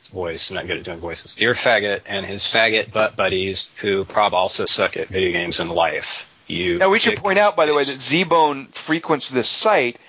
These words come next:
Speaker 2: because he came to the site Quarter to Three, where I'll occasionally do video game reviews.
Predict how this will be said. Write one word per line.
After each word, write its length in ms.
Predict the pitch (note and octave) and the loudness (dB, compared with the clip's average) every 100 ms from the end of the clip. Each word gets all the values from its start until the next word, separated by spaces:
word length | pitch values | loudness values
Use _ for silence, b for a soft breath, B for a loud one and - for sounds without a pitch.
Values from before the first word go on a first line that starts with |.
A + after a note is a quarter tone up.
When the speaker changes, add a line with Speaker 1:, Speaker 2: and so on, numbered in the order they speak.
| B B - | B B -8
Speaker 2:
because 260 | C3 C3+ | -2 0
he 100 | C#3+ | 0
came 520 | - D3 D3+ D3 C#3+ | -2 2 4 4 2
to 400 | C3 - C3 B2+ | 0 2 4 4
the 100 | A#2+ | 2
site 240 | A#2+ C3 B2+ | 2 2 2
Quarter 300 | - B2+ B2 | 0 0 2
to 100 | A2+ | -2
Three, 360 | A2 D#3 C#3+ C3 | 0 2 4 4
where 360 | A#2 A#2 A#2 | 6 6 4
I'll 180 | - A#2 | 4 2
occasionally 420 | A#2 B2+ A#2+ B2 | 0 -2 0 0
do 140 | A2 A2 | 0 0
video 260 | C3+ C#3 | 2 2
game 240 | B2 A#2+ A2+ | 2 0 0
reviews. 320 | G#2+ A2+ | 0 0